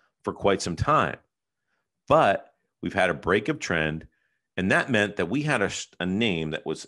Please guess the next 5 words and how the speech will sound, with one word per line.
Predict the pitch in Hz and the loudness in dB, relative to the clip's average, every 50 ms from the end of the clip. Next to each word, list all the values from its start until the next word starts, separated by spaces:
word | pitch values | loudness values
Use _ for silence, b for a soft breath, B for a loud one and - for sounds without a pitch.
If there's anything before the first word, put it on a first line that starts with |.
| _ - | _ -14
strong | - - - - 98 101 117 135 147 143 - | -12 -8 -4 0 0 2 2 2 0 -4 -8
technically, | - - 120 104 - - 82 67 - 67 69 71 - b b b b b | -6 -4 -4 -4 -4 -4 -8 -8 -8 -8 -10 -10 -12 b b b b b
but | - 95 - - | -6 -6 -4 -4
weak | 92 87 104 117 131 - | -2 -2 -2 -2 -2 -4
fundamentally. | - - - 95 90 90 104 107 117 131 135 123 98 80 - - _ | -8 -6 -2 -2 0 0 0 0 0 0 0 0 -2 -4 -6 -10 _